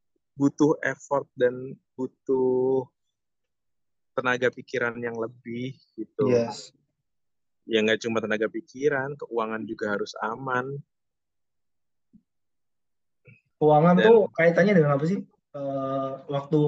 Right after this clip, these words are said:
Speaker 2: ini apa? Jilid-jilid praktikum apa segala macam apa gimana?
Speaker 1: Menurutku ya, ketika bikin laporan ya, bikin laporan
Speaker 2: Hmm.
Speaker 1: praktikumnya sama pada saat ngerjain,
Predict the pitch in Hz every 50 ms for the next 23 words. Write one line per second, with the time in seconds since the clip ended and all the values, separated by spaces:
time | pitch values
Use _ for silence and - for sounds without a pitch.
0 | 147 143 139 139 139 131 123 120 123 120 117 110 120 123 - _ _ _ _ _
1 | _ _ _ _ _ _ _ - 160 143 147 147 143 147 143 143 131 135 139 139
2 | - - 135 - 139 139 139 139 143 135 131 135 131 131 131 127 123 120 123 131
3 | 135 131 135 139 131 123 123 131 131 127 113 110 - _ _ _ _ _ _ _
4 | _ _ _ _ _ _ _ _ _ _ _ _ _ _ _ _ _ _ _ _
5 | _ _ _ _ _ _ _ _ 127 127 127 135 131 135 135 - _ _ - 185
6 | 190 170 143 123 123 123 127 127 127 127 _ _ _ _ _ _ _ _ _ _
7 | _ - 135 - - 143 143 _ - 139 131 131 131 127 - _ - 139 135 131
8 | 131 131 131 131 131 131 131 131 131 _ _ _ _ _ _ _ _ _ _ _
9 | _ _ _ _ _ _ _ _ - 120 117 - _ - 120 117 113 131 165 180
10 | 143 139 160 160 - - 113 110 110 110 - - 110 110 110 110 113 110 - -
11 | - 113 - _ 139 147 151 135 127 139 139 - 113 107 110 110 107 107 107 110
12 | 110 - _ _ _ _ _ _ _ - 113 107 107 101 107 107 104 - 117 110
13 | 104 - 127 135 131 139 127 123 127